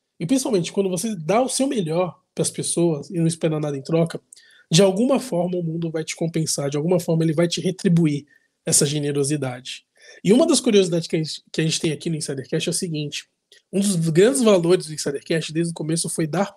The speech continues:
palco a pessoas do bem e valorizá-las, porque a gente sabe que no mundo corporativo é sempre um casamento vermelho a cada entrevista. A gente ouviu isso de uma V P,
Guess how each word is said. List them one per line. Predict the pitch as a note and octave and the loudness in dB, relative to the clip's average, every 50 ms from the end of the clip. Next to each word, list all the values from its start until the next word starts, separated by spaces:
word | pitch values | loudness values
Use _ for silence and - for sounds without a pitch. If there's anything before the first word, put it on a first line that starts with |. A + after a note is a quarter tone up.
| _ - | _ 2
palco | E3 D3+ D#3 D#3+ D#3+ - - G3 - - _ _ _ _ _ _ _ _ _ _ | 2 4 4 2 -2 -4 -10 -12 -12 -14 _ _ _ _ _ _ _ _ _ _
a | D3 D3 | -6 -6
pessoas | C#3 - F3 E3 - - - D#3+ D#3+ E3 D3+ C#3 | 2 2 4 4 4 2 2 2 2 0 0 -2
do | C3+ C#3+ F3+ | -2 -2 -2
bem | F3+ D3+ D3 C#3+ C#3 D#3+ E3 _ _ _ _ _ _ _ _ | -2 0 -4 -4 -6 -6 -14 _ _ _ _ _ _ _ _
e | D#3+ D#3 | -2 2
valorizá-las, | D3 E3+ D3+ D#3 D3+ C#3 D#3 D#3 D3 C#3+ C3+ C3 C3 C3+ C#3 - | 4 4 4 4 2 0 0 -2 0 -2 -2 -2 -4 -8 -10 -12
porque | - - C#3 - - | -8 -8 -4 0 0
a | D#3 | 2
gente | D#3 E3 E3 | 2 2 2
sabe | - F3+ E3+ E3+ | 4 4 2 2
que | E3 - | 2 0
no | E3 D#3+ | 0 2
mundo | E3 E3+ E3 D#3+ | 2 2 0 0
corporativo | - D#3 - - D3+ C#3+ C3+ - - - F#3+ G3 F3+ E3 C#3+ - _ _ _ _ _ _ _ _ _ _ _ _ _ | -2 -6 -4 -2 -4 -4 -2 -2 0 2 4 4 2 0 -4 -6 _ _ _ _ _ _ _ _ _ _ _ _ _
é | F3 D#3 D#3 D#3 D#3 | 2 2 4 4 4
sempre | D#3 - E3+ E3 - F#3+ | 6 4 4 4 2 -2
um | E3+ | -2
casamento | - E3+ E3 E3+ E3 D#3+ E3 E3 - | 0 0 0 0 0 0 -2 -4 -2
vermelho | D#3+ F3+ F3+ F3 D#3+ D3+ D#3+ D#3+ D#3 | 0 0 0 0 0 -2 -2 -2 -4
a | D3+ | -6
cada | - - C#3+ C#3+ D3 | -8 -8 -8 -10 -10
entrevista. | C#3+ - D3 D3 D3 C#3 C3+ C#3+ D#3 - - - E3 - _ _ _ _ _ _ _ _ _ _ | -12 -10 -8 -8 -8 -8 -10 -8 -6 -6 -6 -6 -10 -16 _ _ _ _ _ _ _ _ _ _
A | D3+ C3+ | 0 0
gente | B2+ D3 - - E3 | 2 2 0 2 2
ouviu | D3+ D3 C#3+ D3 D3 | 0 0 0 0 0
isso | D3+ D3 - E3 | 0 2 0 0
de | C#3+ C#3 | 0 -2
uma | D#3 D#3 D#3 D3 D3 | -4 -4 -2 -4 -2
V | C#3 D#3+ D#3+ | -2 -4 -4
P, | - _ - D3+ D#3+ E3 E3 | -4 _ -2 0 0 0 -2